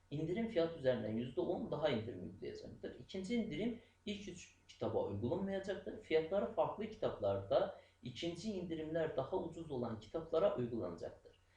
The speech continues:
Şimdi bizim kitaplarımızın hepsi aynı olduğu için son öncülü almayacağız. Fiyatları aynı olan beş kitap alan bir, e, alan bir kişi seksen altı nokta dört T L ödediğine göre bu kitabın indirimsiz satış fiyatı kaç T L'dir?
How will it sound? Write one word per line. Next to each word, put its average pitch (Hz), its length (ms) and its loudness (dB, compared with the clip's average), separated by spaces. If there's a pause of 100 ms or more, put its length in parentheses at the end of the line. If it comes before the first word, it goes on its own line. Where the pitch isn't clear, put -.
(120)
Şimdi 262 220 -2
bizim 254 240 -2
kitaplarımızın 170 640 0
hepsi 240 300 0
aynı 208 340 2
olduğu 185 220 2
için 240 220 -2
son 220 220 0
öncülü 165 300 0
almayacağız. 156 580 0 (420)
Fiyatları 214 380 4
aynı 240 340 4
olan 214 320 4
beş 208 260 6
kitap - 460 -2 (220)
alan 98 400 2
bir, 110 300 -2 (180)
e, 92 640 0
alan 101 360 4
bir 98 200 -4
kişi - 360 -8 (200)
seksen 202 380 2
altı 208 300 2
nokta - 340 0
dört - 240 0
T 120 140 4
L 113 40 0
ödediğine 151 600 -4
göre 185 340 -2
bu 220 120 -4
kitabın 117 440 -2
indirimsiz 180 500 -2
satış - 380 -6
fiyatı - 320 0
kaç - 200 4
T - 240 -6
L'dir? - 440 -12